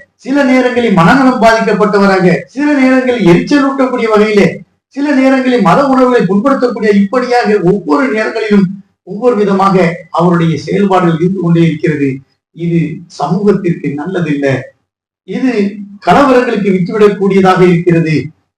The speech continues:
இது போன்ற நிலை வரும் காலங்களில் தொடரக்கூடாது என்ற அடிப்படையிலே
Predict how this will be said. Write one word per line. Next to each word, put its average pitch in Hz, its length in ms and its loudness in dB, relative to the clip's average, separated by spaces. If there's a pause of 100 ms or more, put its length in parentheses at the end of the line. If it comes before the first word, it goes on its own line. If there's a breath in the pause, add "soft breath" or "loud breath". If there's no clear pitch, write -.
(480)
இது 220 180 -6
போன்ற 277 340 2
நிலை 233 560 0
வரும் 220 320 0
காலங்களில் 208 640 0
தொடரக்கூடாது 190 880 2
என்ற 170 240 0
அடிப்படையிலே 165 680 -4